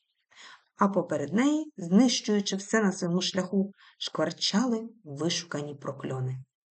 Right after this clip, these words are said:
Куди? Ясно, куди. В малину. Сашко і пірат вмить зрозуміли одне одного і чкурнули в свій одвічний прихисток. Єдине місце, де хоч якось можна було сховатися від баби,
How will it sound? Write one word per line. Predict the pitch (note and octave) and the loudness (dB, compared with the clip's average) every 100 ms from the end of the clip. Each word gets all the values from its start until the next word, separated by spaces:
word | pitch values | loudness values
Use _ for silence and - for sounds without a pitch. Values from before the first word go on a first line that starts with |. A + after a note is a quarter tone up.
| _ _ _ _ _ _ | _ _ _ _ _ _
Куди? | - C#4+ F4 F#4+ - _ _ _ _ _ _ | 2 4 6 4 -4 _ _ _ _ _ _
Ясно, | - A#3 C#4 D4+ C#4+ C4 G3 F3+ - - C3 - | -6 -2 0 4 6 6 2 0 -6 -10 -12 -10
куди. | - B2+ C3 C3 C3 - | -6 -4 -4 -8 -14 -8
В | E3 | 2
малину. | G3 A#3+ A3 D#3+ D3 E3 E3+ C3 C3 C3 _ - - | 4 4 4 2 0 0 0 -2 -4 -8 _ -20 -20
Сашко | - A#3 A#3+ F#4+ | -2 0 2 4
і | F4 | 4
пірат | - G#3+ C4+ B3+ | 4 2 2 0
вмить | F3 D#3+ B3+ A#3+ | -4 2 2 2
зрозуміли | - E3+ F3 G3 A3 D#3+ | -4 -2 6 6 6 2
одне | D3 F3+ | 0 2
одного | C#4 C4+ A3+ G#3 G#3 - | 4 4 2 -2 -6 -2
і | D4 C#4 | 4 4
чкурнули | - G3+ G#3 B3+ A#3+ | 4 6 6 8 6
в | G#3+ | 2
свій | - G#3+ A#3 F3+ | 2 2 2 -2
одвічний | D3 G#3 D#4+ - G#3+ G#3 | -2 4 4 4 0 0
прихисток. | G#3 - D#3 - - - - _ - - - | -2 -4 -4 -6 -16 -16 -18 _ -20 -20 -4
Єдине | F#3+ G3+ G3+ G3+ F4 F4+ F4 | 2 4 6 6 6 4 4
місце, | C4 G3 G3 - - G3 - | 4 6 4 0 -6 -6 0
де | G3 | 2
хоч | G3+ B3+ - | 2 -2 -2
якось | B3+ B3 - F#3 F#3+ | 2 2 2 -2 0
можна | G3+ A3 F3 - | 4 6 4 0
було | D#3+ D#3+ F3+ | -6 -4 -4
сховатися | - G#3 F3 C3 D3 F#3 | -2 -2 -2 -4 -8 -2
від | A#3 E4 | 0 4
баби, | F#4 G4 | 4 2